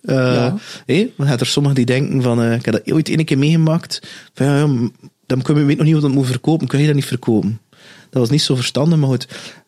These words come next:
Speaker 1: Maar goed, het is in eerste tien, twintig deals binnengehaald als founder, product is gevalideerd, is getest.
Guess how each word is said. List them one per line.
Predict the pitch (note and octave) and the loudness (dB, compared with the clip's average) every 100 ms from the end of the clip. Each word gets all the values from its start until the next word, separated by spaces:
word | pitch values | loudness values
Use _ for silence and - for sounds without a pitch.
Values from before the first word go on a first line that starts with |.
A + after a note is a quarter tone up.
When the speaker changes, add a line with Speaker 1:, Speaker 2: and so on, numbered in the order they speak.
| _ | _
Speaker 1:
Maar | - D3 | -2 0
goed, | D3+ - | 0 -2
het | D3 | 0
is | D#3+ | 2
in | D#3 | 2
eerste | E3+ G#3 G3+ | 2 2 -2
tien, | F3+ G3+ | 2 2
twintig | F3+ F3 E3+ D#3 | 2 0 2 2
deals | C#3+ D#3 C#3 | 2 2 0
binnengehaald | D3+ D3+ D3 C#3+ | 2 2 2 0
als | - - | -4 -2
founder, | C#3+ D#3 E3 D#3 | 0 2 2 0
product | - B2+ - D3+ - | -2 -4 -2 -6 -2
is | C3+ - | -2 -2
gevalideerd, | B2+ A#2+ A#2 B2 D3+ E3 - | 0 0 0 2 0 0 -4
is | - | -4
getest. | B2 - F3+ - - | -2 0 -2 -2 -8